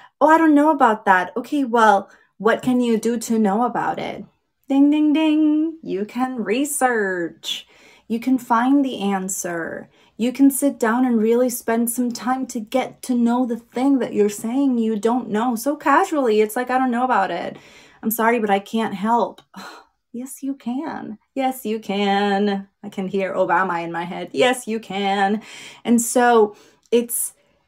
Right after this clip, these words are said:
it's so easy how we limit ourselves. And the thing about limiting ourselves with some of these day-to-day phrases that we like to throw out there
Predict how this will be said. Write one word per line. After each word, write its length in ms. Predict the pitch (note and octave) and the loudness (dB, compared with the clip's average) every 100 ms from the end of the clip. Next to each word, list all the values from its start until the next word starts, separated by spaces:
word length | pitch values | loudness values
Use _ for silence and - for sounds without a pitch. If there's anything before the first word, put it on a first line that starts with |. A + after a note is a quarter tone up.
| _ - | _ -6
it's 180 | A#3+ - | -4 -4
so 500 | - - C#4+ C#4+ C#4+ | -4 4 6 6 2
easy 680 | B3+ B3 A3 G3+ E3+ F#3 - | -4 -4 0 -2 -2 -10 -14
how 300 | - A#3 A#3 | -8 -2 0
we 260 | G#3 G#3 G#3+ | 0 -2 -2
limit 500 | G3+ G#3+ C#4+ D4+ - | 0 2 2 2 0
ourselves. 1080 | G#3 G3 G3 - - C4 C4 F#3 F3+ F3+ - | 0 0 -4 -8 -4 -2 0 -2 -6 -10 -2
And 140 | G#3+ | 0
the 80 | A3 | -2
thing 260 | - D4 B4 | -2 -2 2
about 260 | - A#3+ G#3+ | 6 4 4
limiting 760 | A3 A#3 C#4 B3 G3+ F#3+ G3 _ _ _ _ _ _ - | 0 2 4 4 2 -2 -8 _ _ _ _ _ _ 2
ourselves 720 | G3+ G3 - G#3 G3+ F#3+ F#3 | 2 2 0 4 4 2 2
with 200 | G3+ G3+ | -2 0
some 220 | - A3 | 0 0
of 140 | C4 B3 | 0 -4
these 240 | A3+ G3+ | -6 -4
day-to-day 600 | F3 G3+ G#3+ A#3+ G3 F#3 | 0 0 0 -4 -4 -6
phrases 600 | F#3+ F#3+ G3 G3+ G3+ F3+ | -6 -4 -2 -2 -4 -2
that 140 | E3+ E3+ | -6 -6
we 80 | |
like 180 | F3+ G#3 | -2 -4
to 80 | G#3 | -4
throw 400 | G3+ - F3+ F#3+ | -12 -6 0 2
out 300 | F3+ F#3 F#3 | 2 0 -2
there 340 | F3+ F3 E3+ | -4 -2 -4